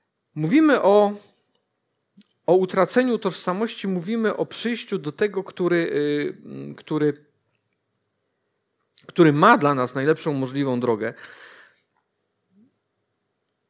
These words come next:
Drugim takim argumentem, który bardzo często ja słyszę, pewnie każdy z was, em, kiedy rozmawia się z ludźmi o, o Ewangelii, o tym, jak bardzo ważne jest to,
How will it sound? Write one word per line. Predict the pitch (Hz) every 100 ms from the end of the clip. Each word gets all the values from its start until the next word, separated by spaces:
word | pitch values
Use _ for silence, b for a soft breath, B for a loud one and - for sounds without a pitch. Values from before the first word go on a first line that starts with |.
| _ _ - -
Drugim | 175 285 320
takim | 233 226 220
argumentem, | 202 180 220 254 240
który | 190 185
bardzo | 160 202 208 202
często | 208 202 - 185 185 151 - _ -
ja | 143 190
słyszę, | 190 190 - 160
pewnie | 160 156 156
każdy | 151 180 151 143
z | 139
was, | 175 185 - B B B B -
em, | 147 151 147 147 135 - _ _ _ _ _ _ _
kiedy | - 170 165
rozmawia | 165 190 233 208
się | - 165
z |
ludźmi | 170 185 185 185
o, | - 147 151 147 147 -
o | 147
Ewangelii, | 160 147 165 170 170 139
o | 196
tym, | - 165
jak | 156 151 151
bardzo | 190 165 160
ważne | 165 185 147 123
jest | 120 -
to, | 135 156